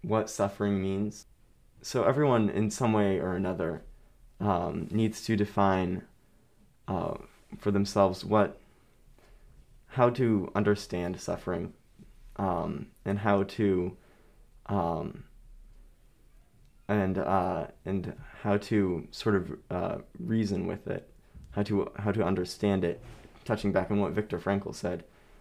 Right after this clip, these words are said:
um, those people who, um, who had this something to, uh, look forward to almost, uh, beyond the suffering in the concentration camps were the ones who were able to survive longer.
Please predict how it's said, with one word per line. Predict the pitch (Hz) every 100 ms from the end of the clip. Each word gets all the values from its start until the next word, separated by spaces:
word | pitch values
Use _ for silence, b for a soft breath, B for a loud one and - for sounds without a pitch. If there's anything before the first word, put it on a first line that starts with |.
| b -
um, | 104 95 82 80 - - -
those | 104 -
people | 117 110 104
who, | 110 101 98 95 - - b b b b _
um, | 101 101 90 78 62 - - - - _ _ _ b b -
who | 104 107
had | 107 101 95 92
this | 104 101 - - - b b b b _ - _ - _ -
something | - 123 120 113 110
to, | 107 113 101 98 -
uh, | 92 90 -
look | 101 107 -
forward | - 104 98 95
to | - 98
almost, | 90 90 90 - - - b b b
uh, | 101
beyond | 92 110 101 92
the | 92 95
suffering | 104 101 101
in | 92
the |
concentration | - 92 - - 101 - 85
camps | 90 85 95
were |
the | 92
ones | 90 87
who | -
were | 90
able | 87 82
to | - 90
survive | 90 - 92 87
longer. | - 87 90 -